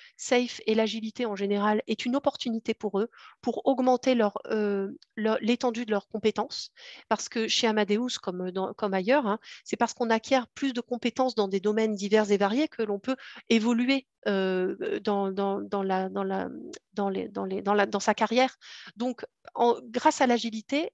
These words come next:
et grâce à ces nouveaux rôles, on peut étendre en effet nos compétences. Donc, euh, voilà, les business partners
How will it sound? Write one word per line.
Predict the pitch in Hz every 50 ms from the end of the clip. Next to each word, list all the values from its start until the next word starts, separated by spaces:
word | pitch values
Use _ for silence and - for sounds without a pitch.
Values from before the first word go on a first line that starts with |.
| _ _ -
et | 214 202
grâce | - - - 269 - -
à | 220
ces | - - 220
nouveaux | 214 220 214 196 208
rôles, | - - 285 311 - -
on | 220 208
peut | - 285 269
étendre | 214 - - 254 262 -
en | - 202
effet | 196 196 - - 240
nos | 226 208
compétences. | - 196 190 - - - - - - - -
Donc, | - 214 214 - -
euh, | - - 196
voilà, | - 175 170 - 120 -
les | - - - - - - 202 196
business | 202 196 220 214 208 -
partners | - 208 - - 214